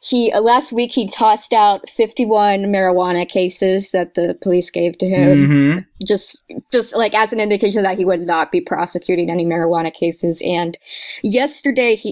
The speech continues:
Speaker 1: indicated that he would be ending cash bail for certain low-level nonviolent offenses, which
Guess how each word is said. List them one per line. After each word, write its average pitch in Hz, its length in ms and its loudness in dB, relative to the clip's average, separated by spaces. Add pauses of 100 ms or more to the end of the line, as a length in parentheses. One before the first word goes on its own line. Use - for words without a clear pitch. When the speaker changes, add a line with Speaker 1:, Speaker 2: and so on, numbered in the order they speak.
Speaker 1:
indicated 208 540 0
that 190 160 -4
he 214 160 0
would 190 160 -2
be 208 320 0
ending 196 600 0
cash - 520 -4
bail 190 280 2
for 180 160 -2
certain 202 520 -2
low-level 180 540 0
nonviolent 180 520 -2
offenses, 175 640 -2
which 175 320 -2